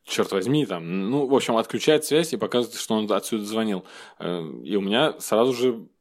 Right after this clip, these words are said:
появилась уверенность, что это реальный человек, потому что вряд ли бы голограмма стала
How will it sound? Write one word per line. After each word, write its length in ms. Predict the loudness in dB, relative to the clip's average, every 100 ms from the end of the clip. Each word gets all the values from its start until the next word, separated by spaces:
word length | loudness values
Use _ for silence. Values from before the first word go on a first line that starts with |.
| _ 0
появилась 380 | 2 2 2
уверенность, 420 | 4 4 2 -4 -2
что 160 | -2
это 140 | 2 4
реальный 300 | 4 2 -6
человек, 460 | -6 -6 -6 -10
потому 240 | -12 -8 -8
что 160 | -2
вряд 220 | 2 2
ли 60 | 2
бы 120 | -4
голограмма 540 | -2 0 0 0 0 -2
стала 720 | 0 0 2 0 0 -2